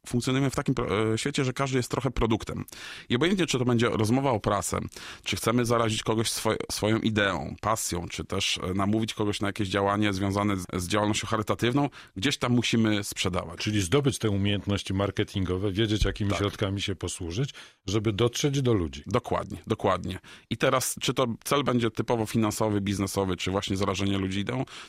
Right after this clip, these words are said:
Speaker 1: to w tej chwili nie ma żadnego znaczenia. Każdy powinien umieć sprzedawać. I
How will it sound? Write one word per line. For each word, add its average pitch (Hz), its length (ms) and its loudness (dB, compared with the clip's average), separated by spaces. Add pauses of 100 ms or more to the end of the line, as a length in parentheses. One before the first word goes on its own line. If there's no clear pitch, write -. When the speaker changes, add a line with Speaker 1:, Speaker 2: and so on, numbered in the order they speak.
Speaker 1:
to 113 100 -2
w - 40 -10
tej 113 120 0
chwili 113 180 0
nie 110 100 4
ma 104 80 2
żadnego 101 260 0
znaczenia. 139 480 0
Każdy 147 500 0 (160)
powinien 120 460 2
umieć 104 520 2
sprzedawać. 90 640 -2 (340)
I 113 200 2